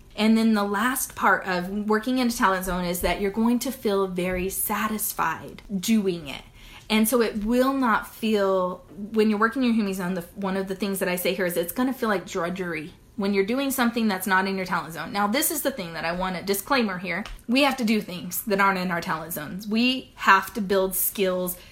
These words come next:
and particularly if you're in business and you're building something, you are going to be called to do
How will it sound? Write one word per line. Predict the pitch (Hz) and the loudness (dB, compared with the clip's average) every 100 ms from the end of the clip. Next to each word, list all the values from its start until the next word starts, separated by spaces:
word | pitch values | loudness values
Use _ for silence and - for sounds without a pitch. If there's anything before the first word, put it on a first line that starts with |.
| - | -14
and | - 170 175 | -10 -8 -8
particularly | 185 349 - 349 339 330 | -6 -6 -4 -4 -2 -4
if | 320 | -2
you're | 254 | 0
in | 220 220 | 2 2
business | 339 294 294 277 | 0 0 0 0
and | 202 | -2
you're | 175 | -4
building | 180 285 294 285 277 | -4 2 2 2 -2
something, | 269 247 247 247 240 - - - | 0 0 0 0 0 -4 -16 -6
you | 220 240 | 2 4
are | 302 | 4
going | 269 269 262 | 2 0 0
to | |
be | 262 254 | -2 -4
called | - 214 202 202 208 - - | 0 4 6 4 0 -10 -10
to | - 208 180 | -2 0 0
do | 170 180 269 262 269 262 | -2 -4 -2 0 -2 -4